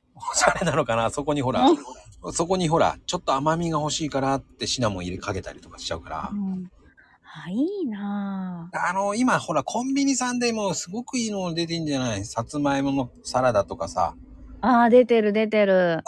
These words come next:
Speaker 1: あれにスッてカットしたやつをふって入れちゃうのはありじゃない？
Speaker 2: あー、い-、あー、なるほどなー。
Speaker 1: スーパーでも売ってるしさ。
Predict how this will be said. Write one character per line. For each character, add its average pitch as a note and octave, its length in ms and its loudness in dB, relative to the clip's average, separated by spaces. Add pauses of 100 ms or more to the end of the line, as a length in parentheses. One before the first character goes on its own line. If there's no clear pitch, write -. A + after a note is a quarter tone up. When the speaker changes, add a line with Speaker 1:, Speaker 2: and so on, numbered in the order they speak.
(140)
Speaker 1:
あ A3+ 60 2
れ B3 140 -4
に B3+ 300 -4
ス - 220 -8
ッ - 20 -12
て - 300 -12 (180)
カ - 140 -10
ッ - 20 -20
ト - 120 -8
し - 80 -8
た D3+ 80 -6
や C3+ 40 -6
つ B2+ 100 -6
を - 20 -6
ふ G#3 140 -4
っ - 20 -10
て - 240 -8
入 C3+ 80 0
れ B2 80 -2
ち A#2+ 100 -2
ゃ A#2 40 0
う A2+ 40 -4
の G2+ 120 -6
は F#2 40 -4
あ G#2 60 -4
り G#2 80 -4
じ - 80 -8
ゃ - 20 -8
な - 120 -12
い？ - 40 -16 (760)
Speaker 2:
あ G#4 920 -8
ー、 - 20 0
い-、 F4 220 -2
あ F#4 240 0
ー、 - 20 -2
な F4 200 4
る F#4+ 80 0
ほ - 160 -2
ど G4+ 160 -2
な G4+ 100 2
ー。 G4 40 6 (840)
Speaker 1:
ス - 0 -
ー - 40 -18
パ C4+ 120 -2
ー B3+ 60 -6
で C#4 80 -4
も G#3 120 -8
売 D#3 60 -10
っ - 20 -12
て F3+ 160 -10
る F3 80 -8
し C#3+ 160 -14
さ。 A2 380 -8